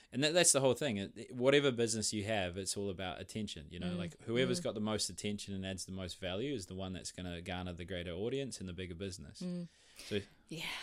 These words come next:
Speaker 2: it, it, it's so funny because I remember two occasions when I was in London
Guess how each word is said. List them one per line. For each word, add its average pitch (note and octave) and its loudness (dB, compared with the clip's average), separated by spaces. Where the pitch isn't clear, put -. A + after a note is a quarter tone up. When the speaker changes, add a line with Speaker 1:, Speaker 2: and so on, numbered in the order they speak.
Speaker 2:
it, G#3+ -2
it, - -2
it's G#3+ -6
so B3 0
funny G#3+ 0
because G3 -4
I G#3 4
remember G#3+ 2
two A#3+ 2
occasions F3+ 0
when F#3+ 2
I F#3 6
was F#3 2
in F3+ 4
London E3+ 4